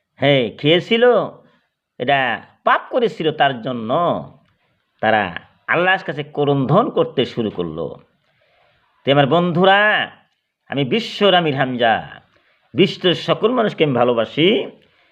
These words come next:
আপনারা নামাজ পড়িয়া পড়িয়া যদি আল্লাহর কাছে ক্রন্দন করতে পারেন, আল্লাহর কাছে কাঁদতে পার-, পারেন,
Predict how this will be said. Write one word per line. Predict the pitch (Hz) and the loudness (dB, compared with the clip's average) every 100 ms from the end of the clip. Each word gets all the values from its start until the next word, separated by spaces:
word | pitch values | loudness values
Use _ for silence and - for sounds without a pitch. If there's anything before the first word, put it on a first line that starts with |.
| _ _ - | _ _ -10
আপনারা | - 135 143 | -6 0 0
নামাজ | 127 170 196 - - | 2 0 0 -2 -4
পড়িয়া | 180 220 220 | -2 0 0
পড়িয়া | 185 165 135 98 80 _ _ _ _ _ _ 90 | 2 4 4 2 -4 _ _ _ _ _ _ -6
যদি | 123 147 190 | -2 2 2
আল্লাহর | 143 135 160 220 | 2 0 0 2
কাছে | 233 220 | 0 -2
ক্রন্দন | - 202 185 156 247 | -2 -2 0 2 0
করতে | - - 170 | 2 -4 0
পারেন, | 160 131 123 131 110 80 - _ _ - _ _ - | 2 2 2 0 -2 -10 -20 _ _ -20 _ _ -4
আল্লাহর | 127 165 | 0 2
কাছে | 185 185 185 | 2 -2 -2
কাঁদতে | 226 262 247 247 | -2 -2 0 0
পার-, | 160 - - | 0 -4 -4
পারেন, | 131 123 131 117 - | -2 2 0 -2 -8